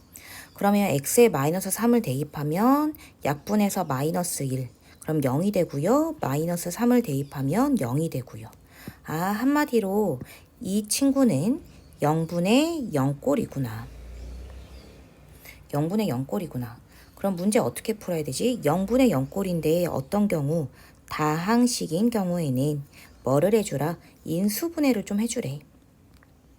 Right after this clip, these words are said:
인수분해를 하려고 하니까 우리 눈에 거슬리는 게 있다. 누구지? 이 X분의 삼이지. 그러면 리미트 X가 마이너스 삼으로 갈 때 이 X분의 삼을 어떻게 정리할 수 있어?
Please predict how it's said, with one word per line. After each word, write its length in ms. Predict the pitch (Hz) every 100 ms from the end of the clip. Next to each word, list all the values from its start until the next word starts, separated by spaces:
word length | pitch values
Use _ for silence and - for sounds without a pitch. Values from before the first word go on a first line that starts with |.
| _ - - - - - -
인수분해를 680 | 220 226 330 330 339 285 262
하려고 320 | 302 311 269
하니까 340 | 247 226 196
우리 280 | 190 156 220 156
눈에 180 | 165
거슬리는 640 | 175 - 139 - 240 226 196
게 80 | 135
있다. 220 | 127 120
누구지? 460 | 135 131 - 196 247 - - - - -
이 120 | 151
X분의 600 | 160 - - 254 233 190
삼이지. 500 | - 214 160 - 175 - - - - _ - - - - -
그러면 380 | - 175 180 151
리미트 960 | 143 156 - - 240 262 277 285 302 294 - - -
X가 760 | 143 - - 165 - 233 269 254
마이너스 500 | 143 139 165 165 180
삼으로 360 | 240 247 262
갈 140 | 170 -
때 640 | - 156 160 147 123 120 - - -
이 180 | 214 247
X분의 580 | 156 139 - 277 294 285
삼을 280 | 269 262 214
어떻게 360 | 123 220 240
정리할 380 | 277 160 160 160
수 160 | - -
있어? 380 | - 120 202